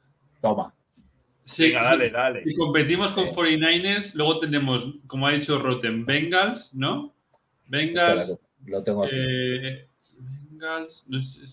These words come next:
Speaker 2: a Cardinals.
Speaker 1: A ver, Bengals, Colts, Eagles, Cardinals.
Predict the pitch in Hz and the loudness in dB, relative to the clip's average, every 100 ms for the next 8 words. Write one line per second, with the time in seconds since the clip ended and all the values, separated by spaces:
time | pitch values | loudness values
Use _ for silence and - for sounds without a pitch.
0 | _ _ - 127 120 143 156 165 175 196 | _ _ 2 2 6 6 6 2 0 0
1 | 247 - - _ _ _ _ _ _ _ | 0 -6 -20 _ _ _ _ _ _ _
2 | - - - _ _ 113 117 117 104 - | -20 -20 -20 _ _ 2 6 6 6 -6
3 | - _ - 117 139 175 180 175 - - | -10 _ 0 6 6 8 6 6 0 4
4 | 139 160 214 208 - - 139 143 185 196 | 10 10 10 6 -4 -4 0 4 6 4
5 | 185 - - - 156 170 180 190 196 208 | 2 -6 2 4 4 2 4 4 4 -2
6 | - | -14